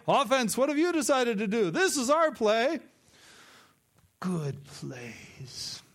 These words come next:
All right, second down.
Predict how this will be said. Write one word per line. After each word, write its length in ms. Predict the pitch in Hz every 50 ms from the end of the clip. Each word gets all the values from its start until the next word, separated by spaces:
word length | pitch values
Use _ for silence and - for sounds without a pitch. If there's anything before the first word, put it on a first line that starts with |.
| _ _ _ _ _ _ _ _ _ _ _ _ _ _ _ _ _ _ _ _ _ _ _ _ -
All 140 | - 170 185
right, 220 | 202 180 165 -
second 300 | - - 175 170 151 165
down. 260 | 147 143 127 117 110